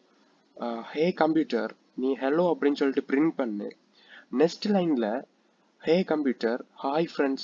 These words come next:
அப்படின்னு print பண்ணு" அப்படின்னு நான் அதுகிட்ட சொல்லியிருக்கேன். நான் சொன்ன மாதிரியே அது hello print பண்ணிட்டு நெக்ஸ்ட் லைன்ல hi friends அப்படின்னு சொல்லிட்டு அது print பண்ணிருச்சு. ஓகேவா? அப்போ உங்களுக்கு இந்த ஒரு வேர்டுக்கு என்ன மீனிங்னு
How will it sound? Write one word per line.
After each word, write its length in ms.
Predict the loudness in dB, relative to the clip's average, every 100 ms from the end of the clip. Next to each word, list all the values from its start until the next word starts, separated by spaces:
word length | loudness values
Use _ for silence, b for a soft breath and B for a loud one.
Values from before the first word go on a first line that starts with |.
| -10
அப்படின்னு 300 | -6 -2 -2
print 200 | -2 -2
பண்ணு" 400 | -2 -4 -6 -8 -6
அப்படின்னு 320 | -8 -4 -2
நான் 200 | 0 -2
அதுகிட்ட 160 | -6 -6
சொல்லியிருக்கேன். 560 | -4 -4 -6 -6 -6 -6
நான் 160 | -4 -4
சொன்ன 340 | 0 0 2
மாதிரியே 300 | 0 0 0
அது 280 | 0 0 -4 -2
hello 360 | -2 0 -2 -4 b b b
print 180 | -2 -2
பண்ணிட்டு 460 | -2 -4 -4 -6 -10 _ -10
நெக்ஸ்ட் 500 | -6 -2 -2 -2 -2
லைன்ல 500 | 0 0 -4 -6 -8 _ _ -14 -6
hi 220 | -2 -2 0
friends 200 | -2 -2 -6
அப்படின்னு 240 | -2 -2
சொல்லிட்டு 260 | 0 2 2
அது 100 | 0
print 220 | -2 -4
பண்ணிருச்சு. 440 | -2 0 -2 -4 -10 -16 _ -8 -6
ஓகேவா? 400 | -4 -2 -2 -4 B B
அப்போ 240 | B -2 0
உங்களுக்கு 600 | 2 0 -2 -4 -6 -6
இந்த 500 | -4 -2 -2 0 -2
ஒரு 300 | -2 -2 -2
வேர்டுக்கு 380 | -4 -4 -4 -2
என்ன 240 | -2 -2
மீனிங்னு 480 | -2 0 0 0 -2